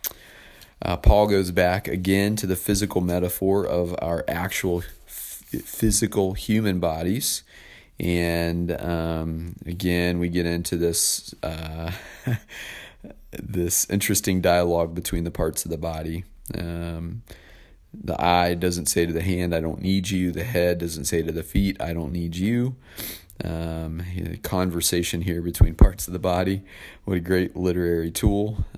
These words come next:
uh, would have been humorous, uh, in a certain way. On the contrary, those parts that seem to be weak are indispensable.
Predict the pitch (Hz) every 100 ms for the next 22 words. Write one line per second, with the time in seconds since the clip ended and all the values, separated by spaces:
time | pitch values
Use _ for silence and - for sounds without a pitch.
0 | - 90 87 90 92 87 85 85 - 110
1 | 104 107 110 - - - - - - 50
2 | - 90 92 - 92 - 95 104 143 -
3 | - - - - - - - 90 90 98
4 | 92 - 92 90 90 87 - - 98 -
5 | 87 - - 92 87 92 90 101 107 131
6 | 123 113 127 - - 220 - - -